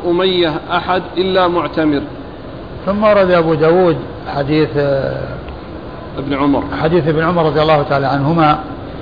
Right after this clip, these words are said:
Speaker 2: أن النبي صلى الله عليه وسلم صلى بهم الظهر ثم سجد ثم قام وركع وظنوا أنه قرأ ألف لام ميم السجدة، وأن أنه قرأ ألف لام ميم السجدة، وهذا فيه الإشارة إلى مقدار القراءة.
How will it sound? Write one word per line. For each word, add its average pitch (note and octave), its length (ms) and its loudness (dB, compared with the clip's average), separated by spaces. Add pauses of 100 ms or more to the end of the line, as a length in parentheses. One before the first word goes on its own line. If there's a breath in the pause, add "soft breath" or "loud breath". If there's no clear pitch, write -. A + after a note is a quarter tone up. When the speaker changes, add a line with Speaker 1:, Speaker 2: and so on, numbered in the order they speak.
(340)
Speaker 2:
أن E3 120 0
النبي E3 360 2
صلى D#3 180 -2
الله D3 140 0
عليه - 80 -8
وسلم D3+ 220 -2
صلى D#3+ 220 4
بهم D3+ 240 0
الظهر D3+ 420 2 (680)
ثم E3+ 240 2
سجد D#3+ 420 2 (420)
ثم F3 140 0
قام E3 480 4 (160)
وركع E3 440 4 (680)
وظنوا F3 460 4
أنه E3+ 340 2
قرأ E3+ 380 4
ألف E3 220 2
لام D#3+ 200 2
ميم D#3 120 0
السجدة، D3 420 0 (960)
وأن D3+ 160 -2
أنه D3+ 220 0
قرأ D#3+ 380 2
ألف D3 180 0
لام D3 180 2
ميم F3 160 0
السجدة، C#3+ 460 0 (1160)
وهذا E3+ 720 4 (180)
فيه G3+ 240 4
الإشارة F3 400 4
إلى D#3+ 260 4
مقدار E3 340 2
القراءة. D#3+ 500 2